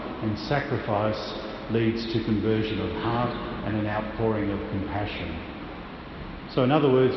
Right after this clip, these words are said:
when we imitate Jesus in our own lives and within our families,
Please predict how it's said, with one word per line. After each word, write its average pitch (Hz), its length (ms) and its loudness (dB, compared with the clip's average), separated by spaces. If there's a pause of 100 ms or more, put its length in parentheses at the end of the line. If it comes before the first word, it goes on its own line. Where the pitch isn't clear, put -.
when 120 200 6
we 165 280 4
imitate 135 560 4
Jesus 123 420 4
in 113 120 4
our 107 220 4
own 107 220 2
lives 127 540 6
and 107 140 2
within 110 240 4
our 104 240 2
families, 135 720 4